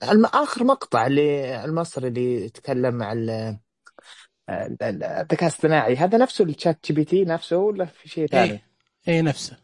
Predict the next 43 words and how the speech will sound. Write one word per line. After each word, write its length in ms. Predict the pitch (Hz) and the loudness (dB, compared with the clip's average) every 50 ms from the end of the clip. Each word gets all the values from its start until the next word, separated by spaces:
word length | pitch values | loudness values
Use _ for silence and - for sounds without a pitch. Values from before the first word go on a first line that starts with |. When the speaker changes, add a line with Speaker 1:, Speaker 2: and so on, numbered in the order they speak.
| _ _ _ _ _ _ _ _ | _ _ _ _ _ _ _ _
Speaker 1:
ما 100 | 202 185 | 0 0
شاء 220 | 156 - - 147 135 | 0 -2 -4 -2 0
الله، 140 | 131 120 | 0 -2
شلون 340 | 117 - - 220 226 208 156 | -2 0 2 4 4 4 2
كذا؟ 340 | - - - 139 117 104 95 - _ _ _ _ _ _ _ _ - _ | -2 -4 -4 0 0 0 -2 -4 _ _ _ _ _ _ _ _ -20 _
Speaker 2:
عاد. 400 | 151 165 220 302 320 _ _ - - _ _ _ _ _ _ _ _ | -14 -12 -12 -12 -14 _ _ -20 -20 _ _ _ _ _ _ _ _
ولله 340 | 147 139 139 147 156 175 156 | -8 -8 -8 -6 -6 -2 2
Speaker 1:
إيه، 180 | - 190 175 156 | 2 2 4 4
Speaker 2:
في 140 | 170 175 170 | 2 4 4
Speaker 1:
إيه، 60 | 196 | 4
Speaker 2:
خلقه 160 | 202 - 165 | 4 4 2
Speaker 1:
لا، 80 | 165 180 | 0 0
Speaker 2:
شيء. 320 | 190 - 190 190 196 208 | 2 2 0 0 2 0
Speaker 1:
يعني، 180 | 180 160 180 - - _ _ _ _ _ _ | 0 0 -2 -6 -8 _ _ _ _ _ _
لا، 200 | 190 226 - - _ - - | -2 -2 -2 -2 _ -6 -4
لا، 200 | 185 - - 175 | -4 -4 -4 -6
أستخدم 440 | - - - 220 - - 170 156 | -4 -4 -4 -4 -4 -2 -2 -2
يعني 440 | 156 151 139 151 151 151 139 - - _ _ _ _ _ _ _ _ _ 151 | 0 -2 -2 -2 -2 -2 -4 -4 -8 _ _ _ _ _ _ _ _ _ -2
ال-، 180 | 156 156 151 151 151 147 147 147 143 139 127 117 117 98 - - | -2 0 2 2 2 2 2 0 0 -2 -4 -6 -10 -10 -8 -6
يعني 280 | 139 139 151 143 - | -4 -2 -2 -2 0
أنا 180 | - 170 190 190 | 2 2 4 4
أقدر 260 | 190 175 156 165 151 | 2 4 2 2 0
الحين 240 | 147 - 170 160 147 | 2 0 0 0 0
بال-، 420 | 139 143 143 139 139 139 127 113 113 113 - - | 0 -2 0 0 0 0 -2 -4 -10 -14 -14 -14
عن 160 | - 143 143 | -14 -12 -2
طريق 200 | - 156 151 147 | 0 2 2 4
البرنامج، 580 | 151 143 139 139 143 143 165 165 151 135 123 135 - | 2 2 0 0 -2 0 0 -2 -2 -2 -6 -6 -2
هو 180 | 147 196 185 | 0 0 0
عندي 260 | 160 175 196 185 147 | 0 0 -2 -2 -2
بس 140 | 131 143 - | -4 -4 -4
ما 60 | 160 | -4
عمري 140 | 156 175 170 | -6 -6 -8
استخدمت 420 | 156 - 165 143 147 175 165 147 135 | -10 -12 -14 -4 -2 -2 -2 -2 -6
الكاميرا 360 | 131 - 151 143 139 131 123 | -4 -2 0 0 2 0 2
زي 140 | 113 135 131 | 0 0 -2
كذا. 240 | - - 127 120 | 0 0 0 0
أقدر 300 | - - 151 160 151 160 | 0 2 0 0 0 -2
أستخدم 380 | 151 - - 165 139 - 160 156 | -2 -2 -4 -4 -2 -2 -2 -2
الكاميرا 420 | 139 - - 156 160 156 147 139 | -2 -2 -2 -2 0 2 2 2
وقد 260 | 139 139 131 143 131 151 | 2 2 0 -2 -2 -2
أمشي 280 | 156 160 151 - 147 | -4 -4 -4 -4 -4
و-، 260 | 139 131 127 110 - _ _ _ _ _ _ _ _ | -2 -2 -4 -6 -8 _ _ _ _ _ _ _ _
و-، 100 | - 131 | -2 -2